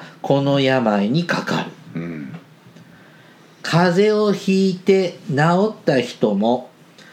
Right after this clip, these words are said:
Speaker 1: 当分の間、鼻の奥や喉にこの毒が残っており、また、まめな人の中にも、鼻や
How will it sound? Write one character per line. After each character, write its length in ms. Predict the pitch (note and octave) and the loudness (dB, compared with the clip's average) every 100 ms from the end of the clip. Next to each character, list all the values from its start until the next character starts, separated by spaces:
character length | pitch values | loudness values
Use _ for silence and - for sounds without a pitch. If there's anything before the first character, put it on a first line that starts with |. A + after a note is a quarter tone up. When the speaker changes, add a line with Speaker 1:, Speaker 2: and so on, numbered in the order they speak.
| - - - | -20 -20 -2
Speaker 1:
当 380 | F3+ G#3 A3 G#3+ | 2 4 2 2
分 340 | G3+ G3 F#3 | 2 2 2
の 240 | F3+ E3+ | 2 4
間、 600 | D#3+ D#3 D3 C#3+ C#3 C3+ - - - - - - | 2 2 0 0 0 -2 -10 -20 -20 -20 -20 -14
鼻 540 | - - F3 F#3+ G#3 | -4 0 2 4 4
の 280 | G3+ G3+ G3 | 4 4 2
奥 320 | F#3+ - B2 | 0 0 2
や 240 | G#2 F2+ - - - - - - - B2 | 2 -2 -8 -20 -20 -20 -20 -20 -10 0
喉 420 | D#3+ G#3+ G3 C3+ | 2 4 2 2
に 240 | F#2+ F2 - - - _ _ _ _ _ - | -2 -8 -12 -20 -20 _ _ _ _ _ -8
こ 320 | - E3 F#3 | 2 2 4
の 280 | G#3 G#3+ - | 2 0 -4
毒 460 | B2 C#3+ C#3+ A3+ F#3 | 0 0 2 0 2
が 280 | A#2+ - - - | 0 -2 -10 -2
残 520 | A#2+ A#2+ F#3 F#3 - - | 0 2 2 0 -2 -4
っ 40 | |
て 160 | A2+ G#2 | 0 2
お 140 | G2+ | 0
り、 160 | F2 - - - - - - | -4 -10 -20 -20 -20 -20 -6
ま 160 | A2+ C3+ | -2 0
た、 440 | - F3 F#3 - - - - - - A2 | 2 2 0 -4 -16 -20 -20 -20 -12 -2
ま 240 | A#2 D3+ | 2 4
め 240 | F3 G#3 | 4 4
な 240 | G#3 G3+ G3 | 4 4 2
人 380 | F#3+ - F#3 F#3 | 0 0 2 4
の 140 | F3+ | 4
中 360 | F3 F#3+ D3+ A#2+ | 2 2 0 0
に 160 | A#2+ | 0
も、 240 | A2 F2 - - - - - - - - | 0 -2 -6 -18 -20 -20 -20 -20 -20 -20
鼻 520 | - C3+ D3+ E3 E3+ | -6 0 2 4 4
や 360 | E3+ E3 D#3 - | 4 2 0 -4